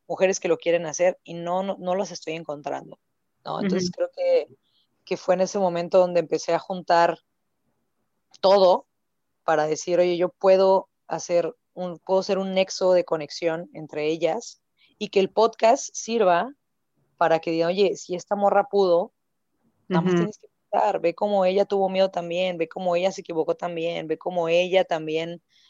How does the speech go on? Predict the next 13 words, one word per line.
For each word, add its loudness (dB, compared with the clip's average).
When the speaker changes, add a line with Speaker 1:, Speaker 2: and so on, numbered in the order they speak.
Speaker 1:
tenía -2
un -4
chorro 4
de 4
dudas, 2
ve -6
cómo -4
ella 0
no 0
le 0
salió -2
al -4
principio". -8